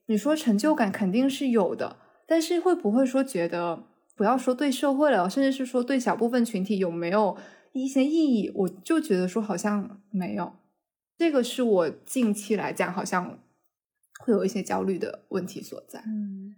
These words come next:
Speaker 1: 所以之前不是说在互联网做了一段时间，然后就选择了裸辞嘛。哎，但我其实很好奇，你那个时候为什么会选择裸辞？
Speaker 2: 对，其实我也是裸辞，就是在你，你是几月份裸辞的来着？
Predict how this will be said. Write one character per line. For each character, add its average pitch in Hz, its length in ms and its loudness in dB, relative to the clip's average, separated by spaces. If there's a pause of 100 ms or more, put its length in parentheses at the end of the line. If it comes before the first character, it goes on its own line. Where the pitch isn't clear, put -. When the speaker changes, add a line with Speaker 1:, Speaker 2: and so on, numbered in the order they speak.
Speaker 1:
所 240 140 2
以 226 40 4
之 240 200 0
前 202 260 0
不 190 140 0
是 208 100 4
说 202 160 0
在 208 220 2
互 220 160 0
联 185 200 2
网 185 320 -2 (160)
做 220 200 2
了 190 80 2
一 180 40 0
段 196 120 4
时 196 120 -4
间， 185 160 0
然 196 120 -2
后 196 100 0
就 202 100 2
选 190 240 -4
择 160 140 -6
了 180 80 -2
裸 180 220 -2
辞 - 260 -12
嘛。 - 200 -10 (520)
哎， 240 100 2
但 320 200 2
我 240 120 4
其 190 200 -2
实 233 100 -2
很 214 180 0
好 196 280 -2
奇， 175 340 -8
你 185 140 -4
那 247 160 2
个 269 100 4
时 220 140 -2
候 208 160 2
为 233 180 4
什 226 100 0
么 180 220 -4
会 185 300 -2
选 - 260 -4
择 175 100 -4
裸 - 220 -2
辞？ - 380 -14 (420)
Speaker 2:
对， 220 220 -2
其 220 160 -4
实 269 80 2
我 254 120 6
也 254 140 8
是 233 140 2
裸 202 180 4
辞， 180 300 -4
就 214 120 2
是 254 160 2
在 269 220 4
你， 220 140 -2
你 190 120 2
是 262 140 2
几 208 140 -2
月 196 100 2
份 220 160 -2
裸 208 160 -2
辞 - 160 -10
的 185 100 -2
来 185 180 -2
着？ 185 260 -8